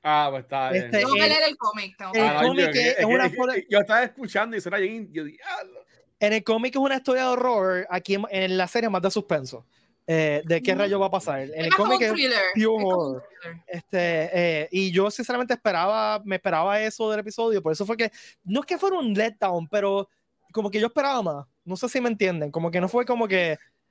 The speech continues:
Speaker 2: está malo, porque en verdad está súper bien actuado, este, está súper bien hecho. Eh,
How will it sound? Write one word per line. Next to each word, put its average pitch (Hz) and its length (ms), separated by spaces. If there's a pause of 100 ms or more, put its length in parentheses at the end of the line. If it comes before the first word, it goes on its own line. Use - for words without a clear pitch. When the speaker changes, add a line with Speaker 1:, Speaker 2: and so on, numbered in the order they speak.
(260)
Speaker 2:
está 202 180
malo, 220 280
porque 190 460
en 214 100
verdad 220 220
está 247 180
súper 220 280
bien 220 140
actuado, 202 760
este, 175 420
está 180 200
súper 202 240
bien 196 220
hecho. 160 440 (400)
Eh, 156 680